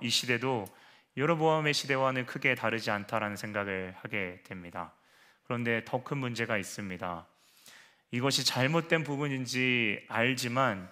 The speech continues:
우리 또한 지속되게 노출되고 사회의 전반적인 그 메인스트림이,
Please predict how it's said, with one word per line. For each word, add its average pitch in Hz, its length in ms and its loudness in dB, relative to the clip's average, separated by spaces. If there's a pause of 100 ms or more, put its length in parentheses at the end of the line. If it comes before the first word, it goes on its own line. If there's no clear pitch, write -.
(340)
우리 127 220 -2
또한 143 260 4
지속되게 127 960 2
노출되고 127 1040 2 (240)
사회의 160 560 8
전반적인 151 760 4
그 147 100 0
메인스트림이, 131 1000 2